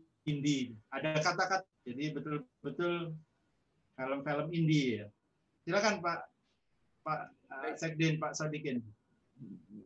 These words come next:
Speaker 2: Terima kasih Mas, eh, Mas Arvin. Eh, sebelumnya saya izin dulu mau sedikit, eh, memperkenalkan, eh, perfilman yang ada di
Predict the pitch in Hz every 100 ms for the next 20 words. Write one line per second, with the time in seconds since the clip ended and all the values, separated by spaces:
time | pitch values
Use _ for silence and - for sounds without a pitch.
0 | 117 - 156 156 160 151 175 143 131 -
1 | 143 139 - - - - - _ - 127
2 | 123 120 120 120 127 123 147 120 110 -
3 | - _ _ _ _ _ _ _ _ 139
4 | 143 147 151 147 151 165 175 180 - -
5 | - _ - 151 151 151 147 156 151 143
6 | 160 185 185 143 135 135 131 127 123 -
7 | 131 131 143 131 - 131 127 123 117 101
8 | - - _ _ _ _ _ - 143 143
9 | 135 127 135 131 131 131 131 143 135 131
10 | 120 113 - - _ 131 127 120 113 113
11 | - 143 - 143 135 131 131 131 123 127
12 | 120 139 131